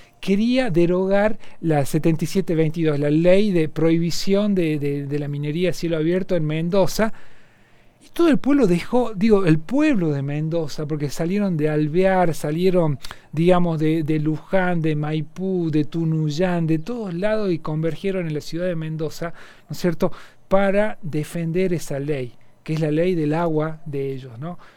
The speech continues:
Eh, entonces, este, pa-, para mí, eh, digamos, esa es una acción política que fue protagonizada por ningún partido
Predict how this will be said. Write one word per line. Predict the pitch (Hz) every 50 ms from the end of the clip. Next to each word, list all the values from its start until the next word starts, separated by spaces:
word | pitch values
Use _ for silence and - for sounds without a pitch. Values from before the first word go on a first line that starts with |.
| - _ _ _ -
Eh, | 160 143 139 160 185 165
entonces, | 139 - - 175 - - 180 175 170 165
este, | 135 131 - - 160 151 147 - - - - - _ _
pa-, | - - -
para | - - 160 156 160 175 185
mí, | 214 254 277 254 - - - -
eh, | 196 180 190 - - -
digamos, | 185 196 185 165 160 170 - - - -
esa | 233 208 - - 202 - -
es | - 180
una | 185 175 160 147
acción | 156 147 - - - 269 285 294 262
política | - 175 185 185 185 160 - 190 180 - 214 226 - - - - - - - - - _ _ _
que | - 190
fue | 165 - - 247 262 247
protagonizada | - - - 202 233 262 214 - 226 208 190 190 196 185 185 - - - 202 208 208 202 214 240 254 - - - - - - - - _ _ - - - - - _ - - - - - _ - - - _ _ _ _ _ _ _ _
por | - 196 190
ningún | 185 196 208 226 262 262
partido | - 180 165 160 - - 196 185 180 165 160 156